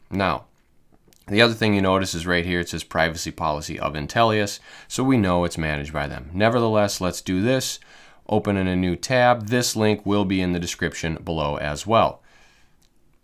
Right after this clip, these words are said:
All right, are you currently, or have you ever been an Intellius customer? No. All right, start here. Enter your information. So we're gonna do some generic information.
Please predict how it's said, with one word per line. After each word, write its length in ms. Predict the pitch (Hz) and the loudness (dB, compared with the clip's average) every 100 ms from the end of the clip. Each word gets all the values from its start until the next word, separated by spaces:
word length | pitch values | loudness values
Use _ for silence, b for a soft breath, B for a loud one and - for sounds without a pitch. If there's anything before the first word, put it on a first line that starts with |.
| _ _ _ _ - _ - _ | _ _ _ _ -20 _ -20 _
All 120 | 76 80 | -2 2
right, 180 | 98 90 | 4 4
are 120 | 85 | 2
you 100 | 85 | 0
currently, 680 | - 110 104 107 110 117 B B B | 0 0 2 2 0 -4 B B B
or 100 | - | -4
have 160 | 98 95 | -2 2
you 80 | 98 | 0
ever 140 | 95 | 2
been 160 | 95 95 | 0 0
an 100 | 90 | 0
Intellius 520 | 85 92 90 82 - | -2 -2 -2 -2 0
customer? 580 | 123 117 - 117 117 113 | 0 0 0 0 0 -2
No. 400 | 78 78 80 82 _ _ b b b b b b b b - | -2 -4 -4 -6 _ _ b b b b b b b b -10
All 180 | 80 87 | -4 0
right, 220 | 90 - | 0 -2
start 420 | - 113 117 107 | -2 2 2 2
here. 240 | 110 92 - | 0 0 2
Enter 360 | 110 127 139 | 0 0 0
your 320 | 131 110 101 | 2 4 4
information. 1000 | 98 123 - 135 101 90 85 - 101 165 b b b b | 2 -2 -2 0 2 0 -2 -4 -4 -6 b b b b
So 240 | - - 92 | -10 -4 0
we're 180 | 101 104 | 2 2
gonna 220 | 101 98 | 2 0
do 200 | 98 98 | -2 -4
some 400 | - 90 85 - - | -4 -4 -4 -6 -8
generic 640 | 95 95 113 120 123 127 | -4 2 4 4 2 0
information. 920 | 110 113 131 123 104 95 - 127 208 | -4 -4 -2 0 0 0 -2 -4 -6